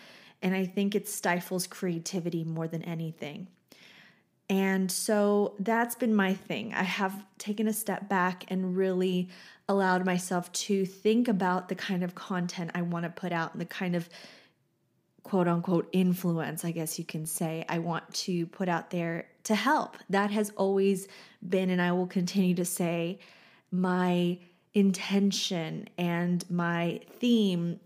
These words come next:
and just the energy I put behind everything I do is to help. And so that's also a big thing, is I put a lot of pressure on myself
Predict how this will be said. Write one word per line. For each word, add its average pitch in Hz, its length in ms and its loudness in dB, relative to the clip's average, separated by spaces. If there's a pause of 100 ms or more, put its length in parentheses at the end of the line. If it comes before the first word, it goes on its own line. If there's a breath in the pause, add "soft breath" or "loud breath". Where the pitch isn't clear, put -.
and 185 400 2 (380 loud breath)
just 196 240 -2
the 233 240 -4
energy 208 420 4
I 185 80 2
put 208 460 -6
behind 190 580 0
everything 185 420 -2
I 180 120 0
do 165 380 -4
is - 180 -4
to 170 100 -8
help. - 400 -10 (960 soft breath)
And 202 300 6
so 202 580 2
that's 202 400 2
also 185 380 0
a 175 40 2
big 170 300 -4
thing, - 380 -8 (240)
is 175 360 0 (120)
I 185 320 0
put 214 120 -2
a 208 60 0
lot 196 140 0
of 185 100 -2
pressure 185 320 -4
on 180 60 -2
myself 175 440 -2